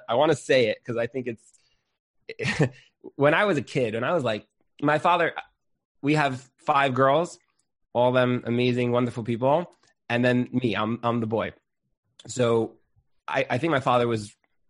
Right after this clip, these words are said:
I like to think he was, you know, really excited when, when I was born, you know, like, his son. And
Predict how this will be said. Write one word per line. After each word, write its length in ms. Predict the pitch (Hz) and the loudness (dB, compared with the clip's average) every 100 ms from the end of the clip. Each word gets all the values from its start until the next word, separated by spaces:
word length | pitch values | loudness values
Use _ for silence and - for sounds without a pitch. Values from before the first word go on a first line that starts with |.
| _ _ _ _ _ - - - | _ _ _ _ _ -20 -14 -6
I 40 | |
like 180 | 113 120 | -4 -4
to 80 | 113 | -6
think 280 | 120 107 104 | -6 -6 -6
he 100 | 110 | -4
was, 200 | 110 104 | -4 -4
you 80 | 117 | -4
know, 80 | 110 | -2
really 280 | 117 127 117 | 0 0 -2
excited 400 | - 117 113 113 | -2 -2 -2 -2
when, 320 | 110 110 113 | -4 -4 -6
when 120 | 117 113 | -4 -4
I 60 | |
was 140 | 107 104 | -4 -2
born, 340 | 127 117 98 | -2 -2 -2
you 160 | 98 113 | -6 -6
know, 80 | |
like, 320 | 113 110 _ - | -6 -10 _ -10
his 220 | 123 120 | -8 -2
son. 260 | 131 113 - - - - _ - | -2 -2 -6 -20 -20 -20 _ -4
And 600 | 127 123 123 120 120 120 | 0 2 2 0 0 -4